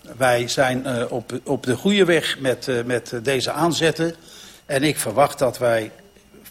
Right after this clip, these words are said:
begin volgend jaar, als we met alle bewoners gesproken hebben... en het is echt de bedoeling om zoveel mogelijk bewoners te spreken... en u heeft ook gezien overigens, hè, eh, bijlagen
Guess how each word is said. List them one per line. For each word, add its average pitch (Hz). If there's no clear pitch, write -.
begin 180
volgend 147
jaar, 127
als 143
we 139
met 131
alle 135
bewoners 143
gesproken 147
hebben... 135
en -
het 123
is 151
echt 143
de 151
bedoeling 135
om 131
zoveel 135
mogelijk 123
bewoners 127
te -
spreken... 123
en 139
u 143
heeft 165
ook 131
gezien 156
overigens, 120
hè, 170
eh, 135
bijlagen 147